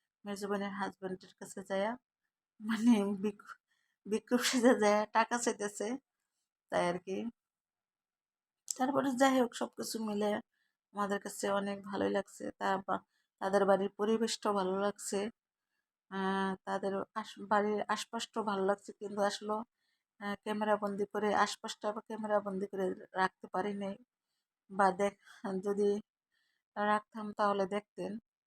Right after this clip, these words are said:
আর জানি না মেয়ে কতটুকু ক্যামেরা বন্দি করেছে,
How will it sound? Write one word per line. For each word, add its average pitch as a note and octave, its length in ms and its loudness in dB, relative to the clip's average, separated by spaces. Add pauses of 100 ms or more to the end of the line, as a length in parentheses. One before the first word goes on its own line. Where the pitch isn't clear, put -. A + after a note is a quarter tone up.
আর G3+ 260 2
জানি G#3+ 260 -2
না G#3+ 120 -2
মেয়ে G3 280 -4
কতটুকু G3 480 -12
ক্যামেরা G2+ 380 -6
বন্দি G2+ 320 -8
করেছে, - 440 -10